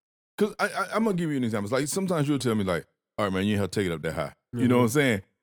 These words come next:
Speaker 1: And I, I always say, like, "Okay, how do I feel about him thinking I took it up that high?"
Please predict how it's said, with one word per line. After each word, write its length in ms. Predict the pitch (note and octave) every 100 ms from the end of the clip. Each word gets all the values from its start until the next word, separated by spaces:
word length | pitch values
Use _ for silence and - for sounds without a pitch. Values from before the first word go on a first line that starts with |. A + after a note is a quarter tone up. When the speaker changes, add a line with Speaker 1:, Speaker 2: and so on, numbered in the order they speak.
| _
Speaker 1:
And 160 | G#2+ C3+
I, 100 | D#3+
I 140 | C3
always 320 | D3+ D3 C3
say, 140 | G#2 A2+
like, 180 | G2 -
"Okay, 360 | G2 F#2 E2 - _ _ _ _ _ _ _ _ _ _ _ _ -
how 120 | B2+
do 80 | C3+
I 60 | A2+
feel 220 | - B2+
about 260 | G#2+ F#2+
him 160 | F#2+ G2
thinking 280 | G#2+ G2 G2
I 60 |
took 180 | F#2 G#2
it 80 | F#2+
up 120 | F2+
that 140 | F#2 F#2
high?" 220 | A#2 -